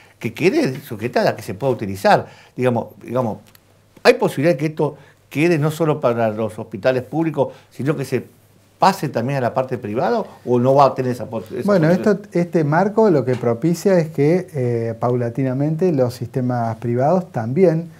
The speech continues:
Speaker 2: digi-, digitalicen la historia clínica.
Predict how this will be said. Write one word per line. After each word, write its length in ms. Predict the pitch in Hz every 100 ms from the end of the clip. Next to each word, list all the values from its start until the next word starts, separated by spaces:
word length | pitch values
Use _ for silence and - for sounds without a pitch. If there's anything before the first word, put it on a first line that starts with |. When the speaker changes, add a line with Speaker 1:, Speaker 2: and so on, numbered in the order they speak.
| - - -
Speaker 2:
digi-, 380 | 117 135 117 - -
digitalicen 680 | 123 104 117 120 135 143 123
la 60 |
historia 340 | 107 127 117 107
clínica. 520 | 160 156 117 101